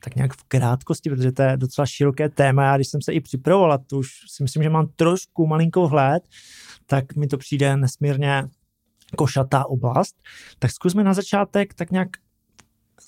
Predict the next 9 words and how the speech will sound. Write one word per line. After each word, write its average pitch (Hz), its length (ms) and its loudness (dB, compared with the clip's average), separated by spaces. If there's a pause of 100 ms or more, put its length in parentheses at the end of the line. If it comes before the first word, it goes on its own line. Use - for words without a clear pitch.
(160)
sro-, 143 300 -4
srozumitelně, 175 1120 2 (300)
vy 127 80 -10
jste - 200 -4
srozumitelná 170 600 2
samozřejmě, 160 340 -2
ale 151 140 4 (180)
<laughs> 131 160 -6
obsáhle, 175 680 0